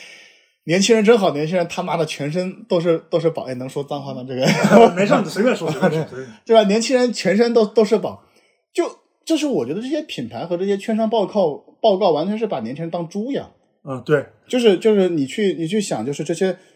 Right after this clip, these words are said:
Speaker 1: 呃，
Speaker 2: 就你好像画了一张，就像那个潮汕牛肉锅里面的，
Speaker 1: 对。
Speaker 2: 就是年轻人身上这个部位是给你这个品牌的，
Speaker 1: <laughs> 对吧？
Speaker 2: 那个部位是给你那个品牌的。
Speaker 1: 大家看，这是年轻人的脸，是吧？<laughs> 就是，呃，我们可以在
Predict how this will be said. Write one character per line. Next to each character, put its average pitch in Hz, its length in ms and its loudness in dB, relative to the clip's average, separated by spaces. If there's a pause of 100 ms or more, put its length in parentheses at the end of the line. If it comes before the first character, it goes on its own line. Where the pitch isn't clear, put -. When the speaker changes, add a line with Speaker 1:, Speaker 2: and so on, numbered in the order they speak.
(340)
Speaker 1:
呃， 143 360 4
Speaker 2:
就 302 140 4
你 247 100 8
好 147 180 2
像 160 100 2
画 233 240 0
了 202 80 6
一 214 80 4
张， 214 260 4
就 202 240 6
像 226 260 2
那 220 80 4
个 175 300 2
潮 160 260 -2
汕 220 280 4
牛 160 180 4
肉 226 180 8
锅 262 220 6
里 240 80 2
面 196 180 6
的， 175 120 0
Speaker 1:
对。 - 60 -4 (220)
Speaker 2:
就 254 80 4
是 233 140 6
年 214 160 6
轻 302 160 4
人 285 160 2
身 320 140 0
上 294 160 4
这 440 100 6
个 330 100 6
部 254 220 0
位 226 160 10
是 240 240 2 (140)
给 359 160 6
你 330 100 6
这 427 140 8
个 370 120 4
品 190 120 0
牌 143 180 -2
的， 170 80 0
Speaker 1:
<laughs> - 40 0
对 262 120 6
吧？ 214 180 6
Speaker 2:
那 403 120 8
个 - 80 4
部 311 160 -2
位 294 100 2
是 285 140 -2
给 294 120 -4
你 262 120 2
那 403 100 4
个 427 80 2
品 208 180 4
牌 143 200 -2
的。 143 200 -4
Speaker 1:
大 262 120 -4
家 349 100 0
看， 269 240 0
这 254 80 -4
是 269 80 -8
年 214 180 -6
轻 247 100 -4
人 247 80 -2
的 262 120 -4
脸， 127 580 -6 (160)
是 170 80 2
吧？ 202 440 2
<laughs> - 20 2
就 - 80 -2
是， 175 180 4 (340)
呃， 180 260 6
我 175 140 4
们 220 160 2
可 240 180 4
以 196 120 4
在 175 320 0